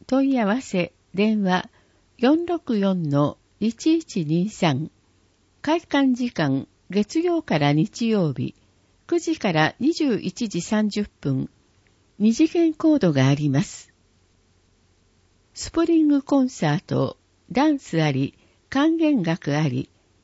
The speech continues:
見る価値あり。日時、三月十五日土曜、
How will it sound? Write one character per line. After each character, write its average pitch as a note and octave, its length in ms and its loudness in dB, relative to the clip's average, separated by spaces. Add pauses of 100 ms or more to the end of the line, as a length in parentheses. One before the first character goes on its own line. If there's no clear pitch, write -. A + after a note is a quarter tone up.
(180)
見 D4+ 140 2
る C#4 120 0
価 G3 180 -2
値 - 240 -8
あ F3+ 120 0
り。 - 180 -6 (920)
日 C#4 280 0
時、 D3+ 260 -4 (160)
三 E4 360 2
月 A#3+ 280 0
十 C#4 240 0
五 G#3 140 0
日 E3+ 360 -2
土 F#3 180 2
曜、 D#3+ 340 0